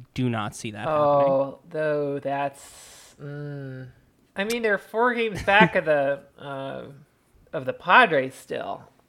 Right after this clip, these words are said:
Speaker 2: Uh, Reds and Padres are both, they're four games back of both of them. Uh, also, the Cardinals are
Speaker 1: Mm-hmm.
Speaker 2: five and five.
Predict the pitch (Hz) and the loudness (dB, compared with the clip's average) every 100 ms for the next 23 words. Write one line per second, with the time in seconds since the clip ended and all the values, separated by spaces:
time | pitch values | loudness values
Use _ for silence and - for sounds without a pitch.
0 | - - 147 139 139 143 - - - - | -20 -12 -8 -6 -6 -6 -8 -10 -18 -2
1 | 165 175 170 - 175 165 143 131 143 156 | 2 2 0 2 2 2 -2 -4 -4 -4
2 | - _ _ _ 147 147 165 156 147 143 | -4 _ _ _ -8 -4 -4 -2 -2 -4
3 | 143 139 135 143 - - 175 _ _ _ | -6 -4 -6 -6 -8 -12 -14 _ _ _
4 | - _ _ _ - 156 - 175 208 277 | -20 _ _ _ 0 2 6 4 4 0
5 | - 208 202 147 143 127 160 165 143 - | 2 2 4 2 0 2 2 0 -4 -6
6 | 143 147 - | -6 -6 -8